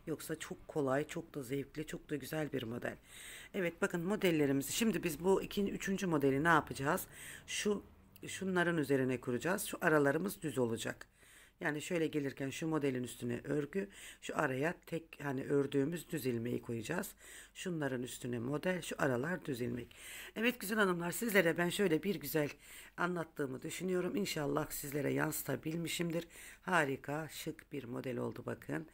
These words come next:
Hem de çok kolay oldu. Evet, şöyle büyük modelimi bir kez daha göstereyim. Gerçekten hepinizin beğeneceği çok şık, güzel bir model.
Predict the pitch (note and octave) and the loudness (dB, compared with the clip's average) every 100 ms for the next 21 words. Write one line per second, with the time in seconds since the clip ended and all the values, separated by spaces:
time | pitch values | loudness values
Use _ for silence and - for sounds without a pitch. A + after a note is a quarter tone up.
0 | - - - F#3 C3+ C3 - E3 - C3+ | -18 -18 -6 -4 -2 -4 -6 -8 -8 -8
1 | B2 D3 - A#2+ A2+ - - - - - | -4 -6 -6 -10 -12 -14 -16 -20 -20 -20
2 | - - - F#3+ F#3 A3+ G3 F3 F#3 - | -20 -12 -6 -6 -2 0 0 0 -2 0
3 | D3 D3 C#3 C#3 D3+ - C3+ - B2+ B2+ | 0 2 2 2 -2 0 -4 0 -2 0
4 | B2 - B2+ A#2 D3+ - - - - G3+ | -4 -4 -6 -4 -6 -10 -20 -12 -2 -2
5 | G3 F#3+ F#3 F3 F#3 F3 D#3+ D#3+ D#3+ D3+ | -2 -4 -4 -4 -4 -6 -4 -4 0 0
6 | C#3+ C3+ C3 A#2+ C3+ - - - E3+ - | 0 -2 -2 -2 -2 -6 -4 -4 -4 -8
7 | D#3 D#3 D#3 C3+ A#2 A#2 A#2 C#3 | -6 -2 -2 -4 -4 -6 -4 -4